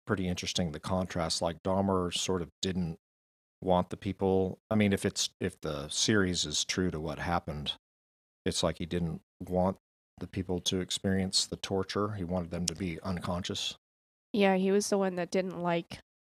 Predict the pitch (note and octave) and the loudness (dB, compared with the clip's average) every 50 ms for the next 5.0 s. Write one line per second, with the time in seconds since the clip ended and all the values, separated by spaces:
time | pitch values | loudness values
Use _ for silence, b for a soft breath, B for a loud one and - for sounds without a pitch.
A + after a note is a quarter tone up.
0 | _ _ _ - - _ - F#3+ - - - G#3 G3 C4+ C#4 C#4 C4 A#3 G3 F3 | _ _ _ -20 -12 _ -4 -4 -2 -2 0 4 6 6 6 6 4 4 6 6
1 | F3 F#3+ F3+ - - - - - _ _ _ _ _ _ _ _ _ _ _ _ | 6 6 6 4 0 -8 -18 -18 _ _ _ _ _ _ _ _ _ _ _ _
2 | _ - - E3+ - - D#3+ D#3 E3+ F3+ - - D#3+ D#3+ B2+ - - - - - | _ -2 0 0 4 6 6 6 6 6 2 0 -2 -2 -2 -4 -8 -10 -8 -6
3 | G3 D#3+ E3+ F#3 G3+ G#3 A#3+ A#3+ A#3+ - - B3 A#3+ - C4 C4+ - - D4 D4 | -4 -2 -2 0 0 -2 -2 -4 -4 -2 -2 -2 0 0 -2 -2 2 4 4 4
4 | D4 D4 D4+ C#4+ - _ _ _ _ _ _ _ - F#2 F2+ E2+ D2 - - - | 6 4 2 0 -2 _ _ _ _ _ _ _ 2 4 4 4 4 2 -4 -10